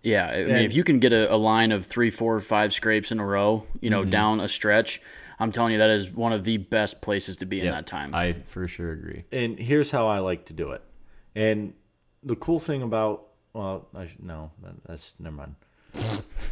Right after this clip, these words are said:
Speaker 3: Stupid. It's not cool at all.
Speaker 2: No, well, it, it, it'll work in some situations, but I, we're just gonna
Speaker 3: Pretend
Speaker 2: I
Speaker 3: like
Speaker 2: can't
Speaker 3: you were
Speaker 2: explain it without
Speaker 3: sounding real
Speaker 2: visuals.
Speaker 3: stupid.
Speaker 1: Maybe we'll do a YouTube
Speaker 2: No,
Speaker 1: video on
Speaker 2: without
Speaker 1: someday.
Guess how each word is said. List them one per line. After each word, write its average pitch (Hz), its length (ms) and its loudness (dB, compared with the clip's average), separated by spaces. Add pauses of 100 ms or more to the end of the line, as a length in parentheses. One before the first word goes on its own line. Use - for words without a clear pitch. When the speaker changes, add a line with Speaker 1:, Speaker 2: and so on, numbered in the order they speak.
(280)
Speaker 3:
Stupid. 160 420 6
It's - 140 -2
not 147 200 2
cool 110 260 -4
at 92 80 -2
all. 82 200 -6 (760)
Speaker 2:
No, 139 200 4
well, 165 160 6
it, 156 140 6
it, 160 400 6
it'll 170 220 8
work 175 260 6
in 147 100 2
some 131 280 2
situations, 127 800 -2
but 101 360 -2 (300)
I, 120 80 0
we're 113 160 2
just 104 180 -8
gonna 101 300 0 (720)
Speaker 3:
Pretend - 280 -6
Speaker 2:
I 120 100 2
Speaker 3:
like 180 100 0
Speaker 2:
can't 185 200 10
Speaker 3:
you 160 60 6
were - 20 6
Speaker 2:
explain 131 460 0
it 135 260 -2 (600)
without 110 600 2 (380)
Speaker 3:
sounding 98 360 -6
real 127 200 8
Speaker 2:
visuals. 135 360 4
Speaker 3:
stupid. 107 380 -2
Speaker 1:
Maybe 127 160 6
we'll 135 140 6
do 123 180 6
a 120 40 8
YouTube 113 260 2
Speaker 2:
No, 104 140 4
Speaker 1:
video 104 180 4
on 101 80 0
Speaker 2:
without - 160 6
Speaker 1:
someday. 98 320 -2